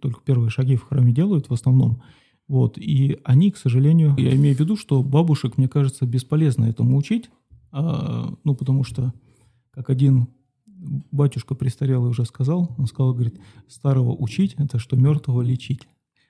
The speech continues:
Во-первых. Вот. А во-вторых, я говорю, потому что в большинстве своем они все знают и все более-менее правильно понимают.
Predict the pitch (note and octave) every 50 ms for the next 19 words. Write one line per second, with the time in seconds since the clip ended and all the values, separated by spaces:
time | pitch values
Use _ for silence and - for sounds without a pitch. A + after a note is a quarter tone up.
0 | _ - C#3+ C#3 B2+ A#2+ C#3+ C3+ C3 D3 C#3+ - - _ _ _ _ _ _ _
1 | - C#3 C#3 B2+ - C3 B2 B2 A#2+ - - D3 G3+ A#3 A3+ - C#3+ B2 B2 C3
2 | B2+ B2 - - C3+ C#3 C3+ - C#3+ C3+ C3+ - D3 C#3+ - - G#3 F#3+ - D3
3 | D3 D3+ C#3+ C3 C3 C#3 C3 - - C3 - F#3 G#3 G3+ D#3+ - B2+ - - D3
4 | C#3 C#3 C#3+ C#3 B2+ C3 C#3+ D3+ C#3 B2+ A#2 - C3 C3 B2+ B2+ B2+ B2 - B2+
5 | C3+ C3+ C3+ B2+ A2+ A2+ B2